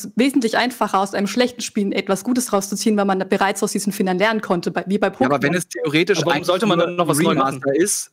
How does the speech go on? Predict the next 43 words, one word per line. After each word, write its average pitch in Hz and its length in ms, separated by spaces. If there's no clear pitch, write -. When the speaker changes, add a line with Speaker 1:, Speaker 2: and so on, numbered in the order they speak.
Speaker 2:
mit 147 160
einem 147 100
neuen 156 240
Code, 156 320
mit 139 240
neuen 143 320
Assets, 156 460
ein 143 80
bisschen 170 200
anderer 143 280
Steuerung, 147 360
aber 139 120
es 139 100
ist 165 80
eigentlich 170 300
nur 165 120
das 156 120
alte 160 240
Spiel 156 360
aufpoliert. 147 640
Dieses 139 280
Aufpolieren, 139 520
was 123 120
du 147 80
ja 139 80
schon 127 140
gesagt 120 280
hast, 131 220
ist 131 120
für - 80
mich 135 140
die - 80
Definition 131 500
von 127 160
einem, 113 360
von 120 180
einem 117 100
Remaster 120 440
und 110 60
nicht 104 120
von 113 100
einem 110 120
Remake. 107 400